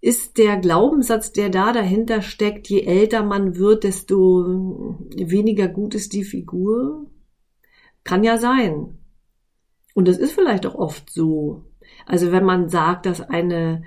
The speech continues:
gute Figur schlank ist, was auch immer schlank ist, ne? Wenn wir jetzt davon ausgehen, dass keine gute Figur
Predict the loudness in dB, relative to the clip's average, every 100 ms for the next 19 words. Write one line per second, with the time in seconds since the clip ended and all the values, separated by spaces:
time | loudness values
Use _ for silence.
0 | -14 -6 0 2 0 -2 -4 -2 0 0
1 | 2 0 2 0 -2 -6 -6 -6 -6 -4
2 | -4 -4 -6 -10 -8 -8 -10 -18 _ _
3 | _ _ _ _ _ _ _ _ _ _
4 | -20 -20 -20 -20 -14 -6 0 4 6 4
5 | 2 0 0 -2 2 0 2 2 2 0
6 | -2 -8 -12 -18 -8 0 4 4 2 0
7 | 0 0 -2 2 2 2 0